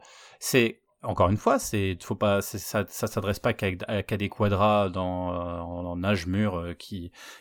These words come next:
qui aiment le cinéma, hein, forcément. Ça s'adresse aussi à des jeunes et je trouve que ça touche, euh, euh, ça touche, euh, tout le monde. Et m-, moi, je suis vraiment avec plaisir, euh, avec plaisir l'histoire que je trouve, euh, voilà, qui est bien foutue, quoi, qui est vraiment bien faite. Enfin, c'est, je suis d'accord avec vous. C'est un,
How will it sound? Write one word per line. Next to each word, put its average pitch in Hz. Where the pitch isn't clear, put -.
qui -
aiment 98
le 101
cinéma, 113
hein, 151
forcément. 120
Ça 147
s'adresse 110
aussi 117
à 101
des 98
jeunes 165
et 180
je -
trouve -
que -
ça -
touche, -
euh, 131
euh, 117
ça 113
touche, -
euh, 113
tout -
le 135
monde. 202
Et 143
m-, 120
moi, 139
je 139
suis 208
vraiment 151
avec 127
plaisir, 123
euh, 107
avec 117
plaisir 131
l'histoire 175
que -
je 117
trouve, 170
euh, 123
voilà, 135
qui -
est 120
bien 110
foutue, -
quoi, 101
qui 107
est -
vraiment 127
bien 139
faite. 101
Enfin, 110
c'est, 135
je -
suis -
d'accord 143
avec 131
vous. 139
C'est 151
un, 104